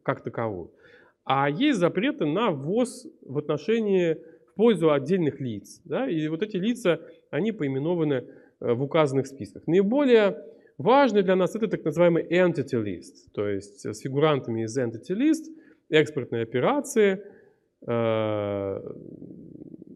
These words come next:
запрещены без соответствующей лицензии. То есть если вы американский экспортер и хотите что-то поставить в Россию, лицам из entity list, не только в Россию, в Китай, например, компания Huawei, кстати, в entity list, насколько я помню, до сих пор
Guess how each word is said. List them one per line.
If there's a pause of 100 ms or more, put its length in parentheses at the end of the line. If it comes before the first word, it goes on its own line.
(180)
запрещены (640)
без (140)
соответствующей (200)
лицензии.
То
есть
если
вы
американский
экспортер
и
хотите
что-то
поставить
в
Россию, (280)
лицам
из
entity
list,
не
только
в
Россию,
в
Китай,
например, (500)
компания
Huawei,
кстати,
в
entity
list,
насколько
я
помню,
до
сих
пор